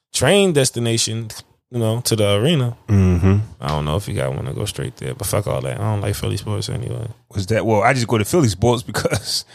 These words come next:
Speaker 1: I
Speaker 2: if,
Speaker 1: still,
Speaker 2: if
Speaker 1: I
Speaker 2: you're gonna
Speaker 1: still
Speaker 2: enjoy
Speaker 1: do.
Speaker 2: something, enjoy something, and Philly's good. So when the team comes,
Speaker 1: I think the last Phillies game, I think last year on Martin Luther King Day,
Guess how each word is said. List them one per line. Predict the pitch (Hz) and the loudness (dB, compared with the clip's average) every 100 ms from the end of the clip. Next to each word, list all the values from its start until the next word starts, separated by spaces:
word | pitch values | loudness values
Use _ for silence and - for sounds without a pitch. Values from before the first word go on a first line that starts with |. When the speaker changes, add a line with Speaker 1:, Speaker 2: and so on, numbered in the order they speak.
| - - - | -20 -20 -8
Speaker 1:
I | |
Speaker 2:
if, | 113 104 | -4 -2
Speaker 1:
still, | 104 | -4
Speaker 2:
if | 104 | -6
Speaker 1:
I | |
Speaker 2:
you're | 120 | -2
gonna | 135 135 | 2 4
Speaker 1:
still | 131 | 4
Speaker 2:
enjoy | 127 135 | 4 4
Speaker 1:
do. | |
Speaker 2:
something, | 123 - 117 117 | 4 2 2 0
enjoy | 110 143 147 | 0 2 2
something, | - 196 - 113 110 | 2 2 2 -2 -2
and | 104 | -2
Philly's | - 156 156 | 0 0 0
good. | 120 175 147 123 - - | 0 2 4 2 -4 -6
So | 131 120 | -2 0
when | 120 | 2
the | 113 | 0
team | - 143 127 | 0 -2 2
comes, | 160 143 117 - - - | 4 4 2 -2 -6 -12
Speaker 1:
I | - | -14
think | 220 208 | -12 -8
the | 156 | -6
last | 160 180 185 185 | -2 0 0 -4
Phillies | - 185 185 185 | -6 -6 -6 -8
game, | 180 185 175 | -8 -6 -4
I | |
think | 180 185 160 135 | -4 -6 -8 -8
last | 123 135 165 160 - | -2 2 4 4 0
year | 156 156 143 127 | 2 4 4 2
on | 107 127 123 | 2 0 2
Martin | 135 135 | 2 2
Luther | 135 127 | -2 -2
King | 120 143 131 | -2 0 0
Day, | 117 110 110 | 2 2 0